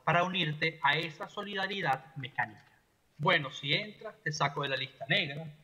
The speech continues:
te meto en el chanchullo, tú sabes. Pues este muro facilita el camino rápido, la corrupción, la discrecionalidad. Este señor decide quién entra,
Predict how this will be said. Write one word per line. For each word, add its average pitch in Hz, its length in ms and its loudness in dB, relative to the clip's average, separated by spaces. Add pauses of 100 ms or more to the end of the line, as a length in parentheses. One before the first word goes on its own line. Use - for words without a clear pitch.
(320)
te 160 80 4
meto 156 220 0
en 151 60 0
el 147 100 -2
chanchullo, 151 540 -6
tú 180 100 -12
sabes. - 340 -4 (920)
Pues 151 320 4
este 220 320 0
muro 180 320 -4
facilita 165 680 -4
el 151 140 2
camino 147 320 2
rápido, 147 420 0 (380)
la 127 120 -6
corrupción, 156 720 2
la 131 60 -8
discrecionalidad. 135 880 -2 (760)
Este 160 260 2
señor 190 380 -4
decide 175 380 -8
quién 165 180 -2
entra, 147 340 0